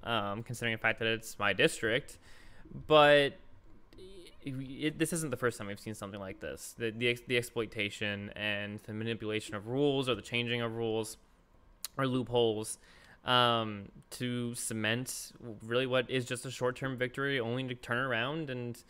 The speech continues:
first off, it's a detriment to the people now,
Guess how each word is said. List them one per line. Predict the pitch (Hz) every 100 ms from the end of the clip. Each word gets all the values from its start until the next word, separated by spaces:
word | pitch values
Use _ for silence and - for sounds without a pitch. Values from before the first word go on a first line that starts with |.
| - - - -
first | 170 170
off, | 156
it's | 156
a | 131
detriment | 123 123 143 147 165
to | 160 143 143 143
the | 139
people | 156 147 127 131 147 -
now, | 127 127 107 113